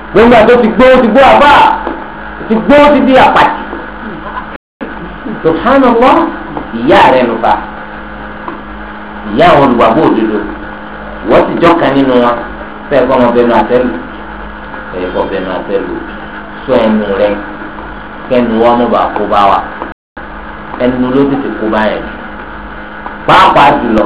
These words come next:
ìgbà tí o bá sí mà, tí ẹ kàn fẹ́ máa sọ àsọdùn. Ẹ gbé ọ sọ̀rọ̀ débi kan náà fúnra ní Allahu Akbar tó jẹ náà. À, tó bá yẹ pé ọ̀rọ̀ tó sọ, tó bá ní ìdìbò tó bá sọ, tó ní ìdí,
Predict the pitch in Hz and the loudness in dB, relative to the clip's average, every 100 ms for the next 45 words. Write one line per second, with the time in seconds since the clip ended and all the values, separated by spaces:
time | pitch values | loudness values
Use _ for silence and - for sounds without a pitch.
0 | - 117 123 127 - 143 147 147 180 165 | -2 0 0 4 6 6 4 2 2 4
1 | 117 - - - - - - - - - | 2 -2 -8 -12 -14 -14 -12 -12 -14 -14
2 | - - - - - - 170 156 151 127 | -14 -14 -14 -14 -12 0 2 2 2 2
3 | 131 131 123 113 98 123 107 - - - | 4 4 2 2 0 0 -2 -4 -10 -12
4 | - - - - - - - - - - | -14 -14 -12 -12 -12 -14 -14 -14 -14 -14
5 | - - 143 147 151 151 151 135 127 147 | -14 -6 0 2 4 4 4 4 4 4
6 | 135 143 165 165 156 156 156 165 170 226 | 2 2 4 4 4 4 4 4 4 6
7 | 220 208 - 247 247 196 170 156 139 127 | 6 6 6 4 6 4 4 2 2 2
8 | 123 - - - 135 - - - - - | -2 -8 -12 -4 2 2 2 -4 -10 -10
9 | - 165 202 202 202 202 180 139 139 160 | -2 4 6 6 6 4 6 6 4 6
10 | 160 160 160 165 - - - - - - | 4 4 2 0 0 -8 -10 -12 -12 -12
11 | - - - _ - 180 180 180 143 156 | -10 -8 -8 _ 2 4 4 4 4 4
12 | 156 135 160 151 135 127 143 170 170 170 | 4 4 6 4 4 2 4 4 6 4
13 | 165 | 2